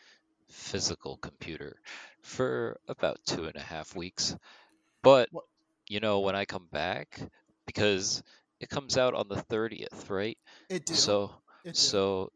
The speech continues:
Speaker 1: that does spare us some time to, to do that. What, what do you think? What do you
Speaker 2: I,
Speaker 1: <laughs> what do you
Speaker 2: I
Speaker 1: say?
Speaker 2: think we're gonna
Speaker 1: Given this new news that I have just dropped on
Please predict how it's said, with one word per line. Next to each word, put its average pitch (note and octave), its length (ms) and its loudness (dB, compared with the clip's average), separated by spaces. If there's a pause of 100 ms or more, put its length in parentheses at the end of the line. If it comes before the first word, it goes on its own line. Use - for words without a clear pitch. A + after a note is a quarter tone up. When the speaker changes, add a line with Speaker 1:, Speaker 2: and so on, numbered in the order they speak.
Speaker 1:
that G#2+ 240 0
does A2 240 0
spare - 600 0
us - 420 0 (180)
some G#2+ 480 -2
time D2 480 -8 (840)
to, E2 760 -6 (480)
to - 120 -4
do D#3 220 -4
that. C#2 280 -2 (840)
What, - 120 -6 (220)
what B2+ 140 -2
do B2+ 60 0
you A2+ 120 0
think? - 580 -12
What - 200 -8
do A#2 60 -2
you A#2 120 0
Speaker 2:
I, - 140 4
Speaker 1:
<laughs> - 360 -2 (320)
what B2 140 -6
do F3 40 6
you F#3+ 60 8
Speaker 2:
I G3 60 4
Speaker 1:
say? A#3 220 4
Speaker 2:
think - 140 -4
we're A3+ 160 2
gonna A3 240 4
Speaker 1:
Given D#3+ 240 12
this C3+ 280 6
new A#2 400 6
news G#2+ 560 2
that F2+ 160 0
I F2 80 2
have D#2+ 180 -2
just - 480 2
dropped F2 400 -2
on E2 140 -8